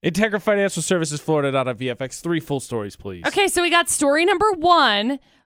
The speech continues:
Speaker 2: Finally found a justification for the ridiculous price of popcorn at the movie theaters because a movie theater manager got busted for selling cocaine from the concession stand. Um,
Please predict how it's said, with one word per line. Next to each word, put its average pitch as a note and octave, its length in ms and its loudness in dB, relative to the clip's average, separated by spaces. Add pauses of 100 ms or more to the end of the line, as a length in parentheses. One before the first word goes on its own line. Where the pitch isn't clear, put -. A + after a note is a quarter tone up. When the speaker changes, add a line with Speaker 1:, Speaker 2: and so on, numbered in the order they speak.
(160)
Speaker 2:
Finally F4+ 680 4
found D4+ 280 2
a D4+ 80 0
justification C4+ 880 -2
for B3 260 0
the A3 240 -2
ridiculous G#3+ 600 -2
price G#3+ 260 0
of G3 80 -12
popcorn G#3 420 0
at F#3 40 -4
the F#3+ 80 -4
movie G3 260 -4
theaters G3 380 -2
because G#3+ 200 -4
a A#3+ 80 2
movie C#4 260 0
theater D#4 280 0
manager E4+ 640 2 (240)
got F4 220 4
busted F4 400 2
for E4+ 160 0
selling C4 600 0 (300)
cocaine C4+ 360 -2
from C4+ 120 -2
the A#3 60 -2
concession A3 460 -4
stand. D3 340 -6 (560)
Um, F3 460 2